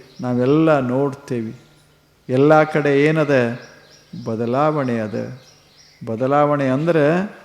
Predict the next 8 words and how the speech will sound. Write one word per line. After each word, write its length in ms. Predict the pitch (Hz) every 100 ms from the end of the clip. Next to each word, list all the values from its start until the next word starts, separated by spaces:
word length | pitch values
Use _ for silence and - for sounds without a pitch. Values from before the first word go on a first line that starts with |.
| - _ _
ನಾಶ. 680 | 135 113 107 117 139 - - - - _ _ _ _ _ _ _ _ _ _ _ _ _ _ _ _ _ _ _ _ _ _ _ _ _ -
ಎದ್ದ 400 | 127 165 165 160
ವಸ್ತು 600 | 180 175 180 175 - 180
ಇದ್ದಂಗಿರೋದಿಲ್ಲ, 1000 | 175 160 156 175 180 175 175 180 170 139 117 120 123 165 180 - _ _ _ _ _ _ _ _ _ _ _ _ _ _ _ _ -
ಬದಲಾಕೋತ 1000 | 117 117 147 151 151 - 165 175 185 185
ಹೋಗ್ತದೆ. 960 | 180 175 - - 156 127 117 110 120 - - _ - _ _ _ -
ಒಮ್ಮೆ 360 | 143 147 160 160
ಏರ್ತದೆ, 1120 | 170 196 202 190 185 156 143 123 113 120